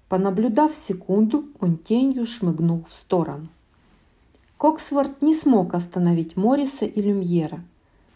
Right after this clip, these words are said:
Старика усадили в кресло, будто бы он был у себя дома. К нему подбежал весёлый Пуфик и прыгнул на ноги. Моррис погладил его,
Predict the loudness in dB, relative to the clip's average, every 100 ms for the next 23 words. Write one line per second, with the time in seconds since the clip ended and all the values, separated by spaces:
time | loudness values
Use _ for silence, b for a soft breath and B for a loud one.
0 | _ -20 -4 0 0 0 2 2 0 -2
1 | -2 0 -4 -4 -10 -4 0 0 -2 -4
2 | -4 -4 -4 -2 -2 2 2 4 2 0
3 | 0 -2 -2 -8 -10 -6 -2 -2 0 -2
4 | -4 -10 -14 _ _ _ _ -4 2 4
5 | 4 0 0 0 2 2 2 -2 0 0
6 | 0 0 0 2 -2 -6 -4 0 2 4
7 | 4 2 2 2 2 -2 -4 -8 b b
8 | b b 2 2 2 2 0 2 0 0
9 | -2 -4 -4 -4 -8